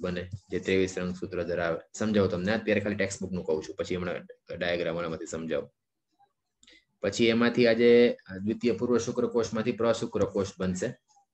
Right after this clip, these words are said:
ઓકે, જેને શુક્રકાયાંત્રણ આપણે, અને પછી એમાં પ્રશુક્રકોષમાં શુક્રકોષ બને, શુક્રકાયાંત્રણ કહેવાય. પછી એ સર્ટોલી કોષમાં સ્થાપિત થઈ જે પોષણ આપશે. અને આ શુક્રકોષ મુક્ત થવાની પ્રક્રિયા જે છે એને આપણે,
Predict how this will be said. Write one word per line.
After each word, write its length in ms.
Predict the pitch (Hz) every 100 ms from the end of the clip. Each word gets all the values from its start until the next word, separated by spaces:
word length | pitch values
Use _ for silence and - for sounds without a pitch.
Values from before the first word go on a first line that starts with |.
| _ _ _ _ -
ઓકે, 320 | 98 104 110 107 _ _ _ _ _ _ _ _ _ _ _ -
જેને 200 | 101 101
શુક્રકાયાંત્રણ 840 | 101 104 104 101 101 101 98 95 92
આપણે, 320 | 87 92 104 - _ _ -
અને 160 | 92 95
પછી 240 | 95 104
એમાં 380 | 98 101 98 98 - _ -
પ્રશુક્રકોષમાં 680 | 107 104 110 104 101 104
શુક્રકોષ 460 | 104 104 101 98 98 98
બને, 160 | 95
શુક્રકાયાંત્રણ 720 | 95 98 95 95 95 90 90
કહેવાય. 320 | 90 90 85 - _ _ _ - _ _ -
પછી 220 | 95 92 110
એ 40 |
સર્ટોલી 400 | 104 104 104 104
કોષમાં 380 | 104 101 104 95
સ્થાપિત 460 | - 98 - 98
થઈ 140 | - 92
જે 340 | 90 104 117 _
પોષણ 300 | 101 98 92
આપશે. 320 | 80 - - - _ _ _ _ _
અને 160 | - 92
આ 160 | 95 92
શુક્રકોષ 760 | - - 107 107 98 98 92
મુક્ત 260 | 92 90 -
થવાની 240 | 90 92
પ્રક્રિયા 460 | 92 95 90 85 80
જે 160 | 82
છે 200 | 82 90
એને 100 | 85
આપણે, 380 | 85 80 101 151